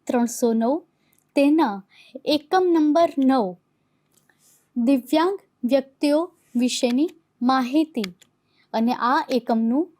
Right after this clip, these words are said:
નામ છે સમાજમાં દિવ્યાંગો સંબંધી કાનૂની જોગવાઈઓ. આ એકમ દ્વારા આપણે દિવ્યાંગ વ્યક્તિઓ વિશેના અર્થ અને કાનૂની જોગવાઈઓ વિશેની માહિતી મેળવીશું. આ એકમને શરૂ કરતા પહેલા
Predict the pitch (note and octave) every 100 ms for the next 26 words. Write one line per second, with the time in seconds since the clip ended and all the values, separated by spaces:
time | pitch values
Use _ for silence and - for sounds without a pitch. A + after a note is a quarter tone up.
0 | _ _ A#3 A#3 A#3 A#3 - E4 - -
1 | C4 C#4 E4 E4 - D#4 F4 G4+ A3 B3
2 | A#3+ D4+ D#4 D#4 E4 D#4 B3 A3+ A3+ A#3
3 | C4 F#4 - _ - A3+ A#3 B3+ F#4 B3+
4 | G#3 C#4 B3+ B3 B3 G#3 E3+ - _ _
5 | _ _ _ - A3+ C#4 C4 B3+ A3+ A3
6 | A3 A3 A#3+ D#4 - _ - - F4 C4
7 | A#3 A3+ D4 F4 F4 C#4 C4+ _ C#4+ D4+
8 | C#4 - D4 D4+ - A#3+ C4+ - C4 D#4
9 | B3+ G#3 A3+ C#4 C#4+ A#3 G#3+ A3+ A#3 A#3+
10 | G3+ - B3 E4 F4 E4+ E4+ D#4 C4+ C4
11 | C4 C4+ C4 _ _ _ _ - - -
12 | E4 G4 D#4+ D#4+ E4 E4+ F4 D4 C4 C4+
13 | C4 B3+ C4+ C4 A#3+ G#3 A3+